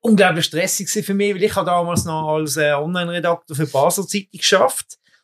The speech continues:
Ähm, bin die meisten vier eigentlich als Journalist am Abdecken gewesen. Bin auf dem, bin, bin einen Weg auf dem Balkon gestanden, am Filmen. <laughs> Hab mir die Kamera jemandem in die Hand drücken, das Mic nehmen, go rappen.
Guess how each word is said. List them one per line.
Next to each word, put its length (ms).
Ähm, 480
bin 280
die 140
meisten 380
vier 320
eigentlich 220
als 240
Journalist 640
am 140
Abdecken 600
gewesen. 260
Bin 160
auf 540
dem, 220
bin, 80
bin 140
einen 200
Weg 240
auf 80
dem 120
Balkon 420
gestanden, 460
am 220
Filmen. 580
<laughs> 1040
Hab 220
mir 160
die 220
Kamera 520
jemandem 180
in 120
die 80
Hand 260
drücken, 300
das 160
Mic 440
nehmen, 380
go 140
rappen. 600